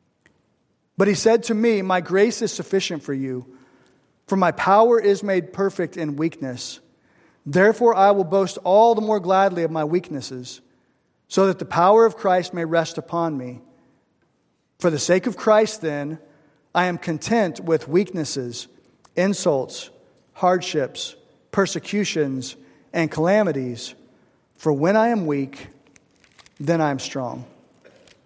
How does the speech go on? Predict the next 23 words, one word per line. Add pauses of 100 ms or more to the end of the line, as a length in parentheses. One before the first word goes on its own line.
(1300)
As,
as
Paul
is,
is
closing
this
section
of
the
book, (200)
uh,
First
Corinthians
chapter
seven
kicks
off
on
another (220)
completely
different
trail.